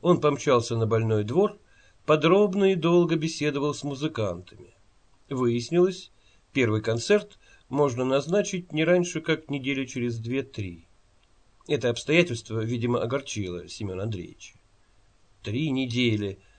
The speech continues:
а он надеялся уже завтра, послезавтра слушать работу организованного оркестра. «Ничего, надо потерпеть», подбодрил его Маринов. И оркестр будет, и труппу создадим.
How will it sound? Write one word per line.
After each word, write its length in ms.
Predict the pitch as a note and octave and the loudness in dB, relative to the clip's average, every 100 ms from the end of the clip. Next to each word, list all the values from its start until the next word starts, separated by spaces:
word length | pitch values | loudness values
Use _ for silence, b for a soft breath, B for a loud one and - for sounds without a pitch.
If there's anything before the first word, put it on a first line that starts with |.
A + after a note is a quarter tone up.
| b b | b b
а 160 | - F3 | 4 6
он 220 | F#3+ E3+ | 6 4
надеялся 580 | E3 D#3+ E3 D3+ C#3 D3+ | 4 4 4 4 0 -4
уже 260 | C#3 D3 B2+ | -4 -4 -2
завтра, 600 | A2 C3+ A2 - A2 G#2 | 4 6 4 0 -6 -6
послезавтра 960 | - G#2+ G2+ A2+ F3 D#3+ - C3+ C3 b b b | -4 -6 -6 0 2 2 0 -6 -6 b b b
слушать 500 | - D3 C#3 A#2+ A#2 | -6 -4 -2 -4 0
работу 480 | C3 C3 A#2+ A#2 - | 2 2 0 -2 -4
организованного 760 | A2 A#2 G#2+ A2+ G2+ G2 F#2 | -4 -2 -2 -2 -2 -4 -4
оркестра. 600 | G2 F#2+ - - - - _ _ _ _ _ _ _ _ _ _ _ _ _ _ _ _ _ - | -6 -8 -18 -20 -20 -20 _ _ _ _ _ _ _ _ _ _ _ _ _ _ _ _ _ -8
«Ничего, 1000 | C#3 D3 C3+ A#2 C3+ B2 A2 F#2 E2+ - - _ - | -4 0 -2 -2 -2 2 2 0 -4 -10 -20 _ -6
надо 400 | B2+ D3+ D3+ B2 | 2 4 4 0
потерпеть», 720 | A2 A2+ G2 F2 E2 - - _ _ _ _ | -4 -6 -6 -10 -12 -18 -20 _ _ _ _
подбодрил 500 | B2 G#2+ A#2 G#2+ G2+ | -4 -2 -2 -2 -2
его 200 | G2+ G2 | -4 -4
Маринов. 420 | G#2 F2 F2 D#2+ _ _ _ _ _ _ _ - | -4 -4 -8 -16 _ _ _ _ _ _ _ -4
И 140 | D#3+ | 2
оркестр 720 | A#2 A2 D#3+ F#3 F3+ F3+ E3 | 2 2 4 4 4 2 -2
будет, 520 | D3+ D#3 D3+ C3+ A#2+ - | 0 0 0 -2 -8 -8
и 180 | F#3 - | -6 -4
труппу 500 | A#2 A#2 G#2+ - G2 | -2 -2 -2 -8 -12
создадим. 640 | F#2 F2+ F#2+ F2 D#2+ | -12 -10 -10 -10 -14